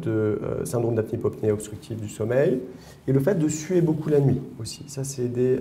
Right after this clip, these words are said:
euh, indicateurs. Un autre truc que j'ai pas noté ici, c'est le fait d'avoir une grosse langue, d'accord, une langue, euh, épaisse. Ça c'est des symptômes qui sont présents au cours du sommeil. Il y a des symptômes qui sont présents au cours de l'éveil.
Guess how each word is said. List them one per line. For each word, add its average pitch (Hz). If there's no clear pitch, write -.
euh, 117
indicateurs. 120
Un 117
autre 143
truc 147
que 139
j'ai 117
pas 110
noté 110
ici, 160
c'est 127
le 107
fait -
d'avoir 135
une 123
grosse 156
langue, 104
d'accord, 131
une 123
langue, 123
euh, 117
épaisse. -
Ça 170
c'est 180
des 175
symptômes 185
qui -
sont 147
présents 151
au 143
cours 143
du 120
sommeil. 139
Il 135
y 143
a 151
des 156
symptômes 156
qui 156
sont 127
présents 139
au 139
cours 135
de 120
l'éveil. 139